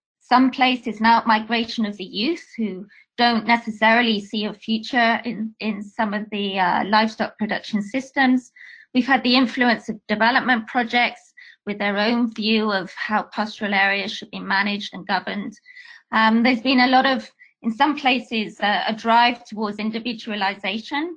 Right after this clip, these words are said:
partly because of interference, partly because of development projects, but also because of changes within pastoral,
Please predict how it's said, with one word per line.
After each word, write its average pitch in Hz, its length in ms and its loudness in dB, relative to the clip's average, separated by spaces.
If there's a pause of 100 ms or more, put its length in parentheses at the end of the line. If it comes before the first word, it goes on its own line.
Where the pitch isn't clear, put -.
(160)
partly 214 320 2
because 233 360 -8
of 220 80 -10
interference, 214 920 -2
partly 202 300 0
because 220 320 -8
of 220 100 -12
development 202 540 -2
projects, 196 400 -4 (320)
but 262 120 4
also 330 240 2
because 226 440 -2
of 196 100 -8
changes 208 640 -4
within 190 420 -6 (480)
pastoral, 196 380 -2